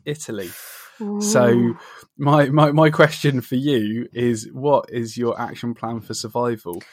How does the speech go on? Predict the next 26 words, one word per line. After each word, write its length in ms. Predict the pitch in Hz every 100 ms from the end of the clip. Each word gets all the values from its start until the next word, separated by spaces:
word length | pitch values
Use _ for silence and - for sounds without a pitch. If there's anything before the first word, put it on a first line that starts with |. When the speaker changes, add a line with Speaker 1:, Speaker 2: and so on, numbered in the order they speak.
| _ _ -
Speaker 1:
in 140 | 110
this 160 | 110 -
alien 340 | 120 120 113 110
invasion? 640 | 110 107 127 135 87 90 _ _
Speaker 2:
Okay, 460 | 233 226 247 208 -
so, 440 | - - 214 208 202
um, 420 | 214 208 208 214 - _ _ _ _ _ _ -
have 220 | - 294 359
you 160 | 427
ever 160 | 381 330
seen 680 | - - 240 226 220 220 214 -
the 420 | 185 196 185 175
Netflix, 580 | 196 214 _ 220 - _
the 100 | 208
British 360 | 214 262 254 -
Netflix 460 | 226 - 220 214
T 80 | 208
V 160 | 190 190
series 640 | - 190 180 175 165 - _ _ _ _ _ _ _
Sex 300 | - 196 -
Education? 640 | 180 185 190 170 - - 185 _ _ - _ _ _ _ _ _ _ _ _ _ _ _ _ _
Speaker 1:
Uh, 460 | 123 123 117 117 117 - _ _ _ _
no, 440 | 131 135 135 120 98
I 60 |
haven't 360 | - 131 110 87
actually. 460 | 82 - 95 101